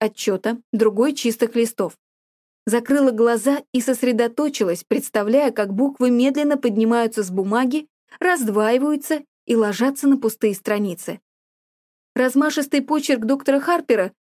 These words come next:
проступал строчка за строчкой. Одна страница, вторая.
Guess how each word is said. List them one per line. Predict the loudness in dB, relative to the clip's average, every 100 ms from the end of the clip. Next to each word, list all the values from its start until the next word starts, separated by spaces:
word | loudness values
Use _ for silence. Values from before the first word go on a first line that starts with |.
| _
проступал | -2 0 0 2 0 0
строчка | -2 0 0 0 0
за | 0
строчкой. | 0 -2 -2 -2 -6 -6 _ _ _ _
Одна | -6 -2 -2 -4
страница, | -6 -8 -8 -8 -10 -12 _ _ _
вторая. | -6 -2 0 0 -2 -8